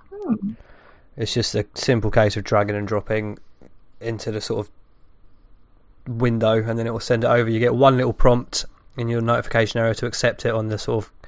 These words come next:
Speaker 2: computer that you're sending it to, and that's it. It's easy as anything.
Speaker 1: Oh. Oh, that's pretty cool.
Speaker 2: It is. I, I'd, I'd use it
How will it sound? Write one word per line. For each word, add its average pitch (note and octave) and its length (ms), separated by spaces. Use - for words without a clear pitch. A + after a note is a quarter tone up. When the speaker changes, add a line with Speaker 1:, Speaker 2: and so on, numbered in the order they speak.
Speaker 2:
computer A#2 340
that A2+ 80
you're A2+ 80
sending A2+ 340
it - 80
to, A2+ 140
and A2+ 80
that's - 220
it. A#2+ 160
It's - 160
easy A#2 220
as A2+ 100
anything. A2 320
Speaker 1:
Oh. F4+ 260
Oh, G3 240
that's - 120
pretty G#2+ 240
cool. B2 300
Speaker 2:
It D#3+ 100
is. D3+ 260
I, C3+ 100
I'd, D3 380
I'd D3 220
use C#3 260
it B2 300